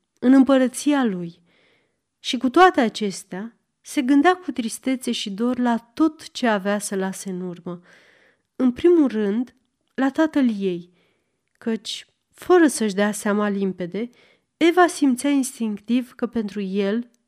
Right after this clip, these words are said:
ea, era totul. Ținea firește și la mama ei, căci era o fire iubitoare. Egoismul Moriei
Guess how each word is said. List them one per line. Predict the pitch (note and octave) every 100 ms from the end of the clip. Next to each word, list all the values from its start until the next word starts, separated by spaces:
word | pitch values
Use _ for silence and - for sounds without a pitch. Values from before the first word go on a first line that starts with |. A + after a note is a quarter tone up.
| _ _ _
ea, | G#3 G3 F#3 G#3 _ _ _
era | A#3 C4 C#4+
totul. | C#4 G#3 F3 - E3 - _ _ _ _ _ _ _ _
Ținea | - F4 F#4+ F4+
firește | - A3 A3 A3+ - A#3
și | - C4
la | A3
mama | G3 F#3+ F#3
ei, | F#3 F3+ F3
căci | F3 - - - - _ _ _
era | F4+
o | B3+
fire | A3 - G3
iubitoare. | F#3 F3+ F3 F#3+ G#3+ G3+ F#3 F3 F3 _ _ _ _ _ _
Egoismul | A#3 A3+ A3 G#3+ A3+ - G#3+ G#3
Moriei | G#3 G#3 G#3+ G#3+ G3+ G3+ G3+